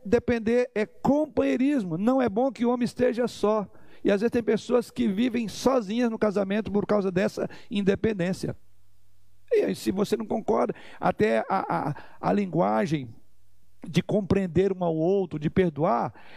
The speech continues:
ela fica comprometida porque eu tenho cacife pra bancar a minha briga aqui com você.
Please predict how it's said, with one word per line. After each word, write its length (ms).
ela 420
fica 320
comprometida 640
porque 500
eu 140
tenho 380
cacife 580
pra 240
bancar 460
a 20
minha 180
briga 240
aqui 140
com 100
você. 440